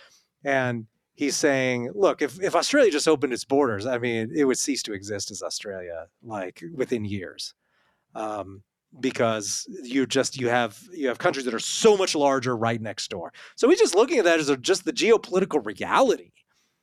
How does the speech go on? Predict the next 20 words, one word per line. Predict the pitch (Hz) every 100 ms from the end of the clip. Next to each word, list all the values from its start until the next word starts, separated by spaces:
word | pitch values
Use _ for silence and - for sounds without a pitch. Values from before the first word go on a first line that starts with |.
| _ _ -
of | 175 123
the | 139
situation. | 170 139 131 123 175 196 - - - _ _ _ _ -
And | 160 151 147 139 135 170
some | 208 196
might | 170 -
say, | 165
"Well, | 139 156 165 165
yeah, | 165 185
a | 135
culture | - 185 208 190 170
doesn't | 165 151
have | 160 139
a |
right | 139 156 165
to | 160
exist," | 135 117 113 170 175 -
and | 147 127
so | 151
on. | 135 135 131